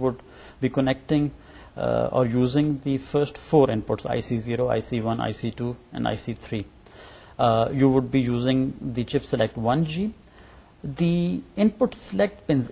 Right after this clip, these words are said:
A and B are connected to both the inverter, uh, to both the multiplexers. So if the second multiplexer is not used,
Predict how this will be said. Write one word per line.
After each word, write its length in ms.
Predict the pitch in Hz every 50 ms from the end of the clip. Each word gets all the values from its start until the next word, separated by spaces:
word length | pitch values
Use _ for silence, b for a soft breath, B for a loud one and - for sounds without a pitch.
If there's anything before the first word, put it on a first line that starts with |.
| - -
A 300 | 180 175 185 190 202 196
and 360 | 175 170 165 156 139 135 135
B 280 | - 170 175 180 170 170
are 120 | 170 147 135
connected 520 | - - 151 147 139 - - 165 - - -
to 160 | 185 196 185 - - -
both 360 | 127 123 139 131 120 - -
the 140 | - 131 -
inverter, 460 | - 104 104 107 113 - - 127 131 131 135 131
uh, 500 | 113 104 120 - 147 143 131 127 120 120 120 -
to 100 | - 135
both 280 | 117 127 131 135 131 139
the 120 | - 226 220 - -
multiplexers. 680 | 131 120 110 120 113 - 110 - - - 127 113 - - - - -
So 180 | - - - 147
if 280 | - 170 - - - -
the 100 | 180 156
second 400 | - - 208 202 - 247 220 185
multiplexer 580 | 170 160 156 165 151 156 147 - - - 151
is 240 | 143 139 131 - -
not 340 | 143 151 180 175 - - -
used, 400 | 170 170 170 175 175 - - -